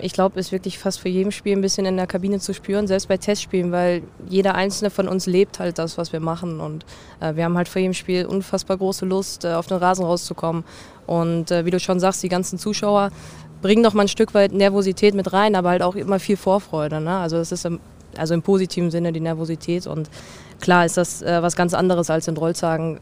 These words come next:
zu spielen. Auch da war ich nervös vor den Spielen, keine Frage, aber auf eine ganz andere Art und Weise. Wie Vanessa schon sagt, äh, die Zuschauerzahlen da beschränken sich dann so auf, äh, Mama, Oma und Opa gefühlt. Und, ähm, wenn du jetzt hier deine Familie am Spielfeld hast, du musst erst mal gucken, wo sind die überhaupt? Die siehst du gar nicht direkt. Das ist,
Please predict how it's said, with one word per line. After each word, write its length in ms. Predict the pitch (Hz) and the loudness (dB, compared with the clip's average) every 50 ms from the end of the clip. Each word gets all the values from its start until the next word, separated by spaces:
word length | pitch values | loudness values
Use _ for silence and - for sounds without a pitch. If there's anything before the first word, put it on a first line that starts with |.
| - - - | -14 -18 -12
zu 120 | - - | -8 -8
spielen. 440 | 165 - - 202 226 233 247 254 - | -6 -2 2 4 6 6 4 2 0
Auch 180 | - 190 196 196 208 | 2 2 2 2 2
da 220 | 196 208 214 226 220 | 2 4 6 6 6
war 100 | 214 208 | 6 4
ich 80 | 202 | 4
nervös 320 | 214 202 196 190 214 226 - | 2 0 2 2 0 0 0
vor 100 | - 202 | -2 -2
den 120 | 202 202 | -2 -2
Spielen, 240 | 196 - - 208 202 | -4 -2 -2 -2 -2
keine 200 | 202 196 190 190 | 0 0 -2 -2
Frage, 420 | 180 - - 196 214 220 220 214 | -2 -2 -2 -2 0 0 0 0
aber 220 | - 190 185 202 208 | 0 0 2 2 2
auf 140 | 202 190 214 | 2 2 2
eine 80 | 208 | 2
ganz 160 | 214 220 214 | 2 2 2
andere 240 | - - 233 226 220 | 0 -2 -2 0 0
Art 160 | - - 208 | 2 2 2
und 120 | 214 196 185 | 2 2 4
Weise. 320 | 202 214 214 202 180 170 - - - - - - - | 4 4 4 2 0 -2 -4 -8 -16 -18 -18 -8 -2
Wie 120 | - 190 185 | 0 2 4
Vanessa 340 | 202 202 202 202 - 208 196 | 4 4 4 4 2 0 0
schon 200 | - 196 196 190 | 2 0 2 2
sagt, 360 | 180 190 202 208 - - - | 2 2 0 0 -4 -4 -4
äh, 120 | 101 185 | -4 -2
die 120 | 180 180 175 | -2 -4 -4
Zuschauerzahlen 760 | - - 190 - - 190 190 185 - - 185 185 185 185 | -4 -8 -6 -4 -2 -2 -2 -2 -2 0 0 0 2 2
da 180 | 185 185 185 180 - - - - - | 2 0 0 -2 -4 -8 -18 -10 -6
beschränken 440 | 190 175 - - 196 190 - 185 180 | -6 -2 2 2 2 2 2 0 0
sich 160 | 190 185 - | 0 0 0
dann 160 | 180 175 175 | 0 0 0
so 180 | 175 180 180 180 | 2 0 0 2
auf, 360 | 185 175 180 175 170 - - | 2 0 0 0 -2 -4 -4
äh, 240 | - 180 180 170 165 | -2 0 0 0 0
Mama, 380 | 175 170 175 180 180 175 175 180 | 0 0 0 0 0 0 0 0
Oma 240 | 185 185 180 180 | 0 0 2 2
und 100 | 175 170 | 2 2
Opa 300 | 175 180 190 196 - 180 | 0 -2 -2 0 -2 -2
gefühlt. 440 | 165 175 165 - - 185 196 196 - - - - - - - - - - - | -2 -2 -4 -2 2 2 2 2 0 -6 -20 -18 -18 -16 -16 -18 -18 -12 -4
Und, 420 | - 170 170 170 170 170 165 - - | -2 0 2 2 2 0 0 0 0
ähm, 480 | - 170 170 170 175 170 170 165 - - - | 2 2 2 2 2 2 0 -2 -4 -8 -12
wenn 400 | - - - - 180 185 180 180 | -12 -10 -10 -6 -4 -2 0 0
du 60 | 180 | 2
jetzt 260 | 180 185 180 180 - - | 2 2 0 0 0 2
hier 100 | 185 185 | 2 4
deine 220 | 180 180 185 180 | 4 4 2 2
Familie 440 | - 185 180 180 180 185 185 190 185 | 0 0 2 2 2 2 2 2 2
am 100 | 185 185 | 2 0
Spielfeld 380 | - - 196 196 185 190 185 | -2 -2 -2 0 2 2 2
hast, 240 | 190 185 180 - - | 2 0 -2 -2 -4
du 60 | 185 | -2
musst 140 | 185 185 185 | 0 2 2
erst 120 | 185 180 180 | 2 0 0
mal 80 | 175 | -2
gucken, 220 | 175 190 185 190 180 | -2 -2 -2 0 -2
wo 60 | 175 | 0
sind 200 | 165 175 196 202 | 0 0 -2 -2
die 60 | 214 | -4
überhaupt? 360 | 185 156 151 156 165 160 170 | -4 -4 -4 -4 -4 -6 -6
Die 80 | 170 165 | -6 -4
siehst 240 | 170 185 180 - - | -4 -4 -4 -4 -6
du 60 | 180 | -6
gar 140 | 175 165 175 | -6 -4 -6
nicht 160 | 170 - - | -8 -10 -12
direkt. 300 | - - - 170 - - | -12 -10 -10 -10 -8 -8
Das 120 | 180 170 180 | -8 -6 -6
ist, 260 | 185 - - - | -6 -6 -6 -8